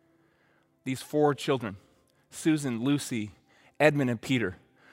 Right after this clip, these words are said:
who walked into a wardrobe and found themselves transported to a land of wonder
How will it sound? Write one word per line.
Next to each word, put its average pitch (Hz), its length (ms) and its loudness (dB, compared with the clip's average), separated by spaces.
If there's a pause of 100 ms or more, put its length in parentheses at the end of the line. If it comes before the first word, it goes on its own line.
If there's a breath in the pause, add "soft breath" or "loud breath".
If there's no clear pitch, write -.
(120)
who 156 100 0
walked 139 320 6
into 147 260 -2
a 123 60 2
wardrobe 123 540 0
and 113 120 -4
found 147 240 6
themselves 123 460 2
transported 127 760 -4
to 117 180 -6
a - 20 -2
land 123 500 0
of 117 240 -4
wonder 110 520 -4